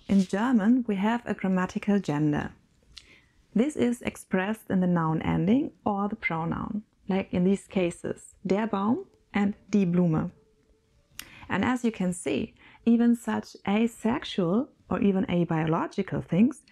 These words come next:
may be masculine or feminine in terms of grammar. Now, I argue that by choosing he or she, we also ascribe a social gender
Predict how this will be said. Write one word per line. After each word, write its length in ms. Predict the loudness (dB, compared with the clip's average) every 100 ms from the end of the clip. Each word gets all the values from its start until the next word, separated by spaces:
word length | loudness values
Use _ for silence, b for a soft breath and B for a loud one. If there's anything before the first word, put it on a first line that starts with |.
| b b
may 160 | 0 2
be 140 | 2
masculine 760 | 2 2 -2 -8 -2 0 2 0
or 80 | -2
feminine 600 | -4 -2 0 2 4 2
in 120 | 2
terms 420 | -2 -2 -2 -2 -4
of 200 | -6 -6
grammar. 400 | -4 -2 -2 -4 -12 _ _ _ _ _ -20 B B B B B B
Now, 300 | 0 0 -2 _ -4
I 180 | -2 -2
argue 540 | -2 -2 0 2 2 -2 _ -4
that 260 | -2 -4 -10 -8
by 180 | -6 -6
choosing 480 | -4 0 0 0
he 500 | -4 0 2 2 0 -4 -6
or 140 | -4
she, 640 | -4 -2 0 2 0 -2 _ B B B B
we 120 | -2 0
also 440 | -4 -4 -4 -4
ascribe 600 | -4 -6 -8 -6 -4 -6 -8
a 80 |
social 720 | -12 -12 -4 -2 -2 -2 -2
gender 520 | -2 -4 -4 -4 -4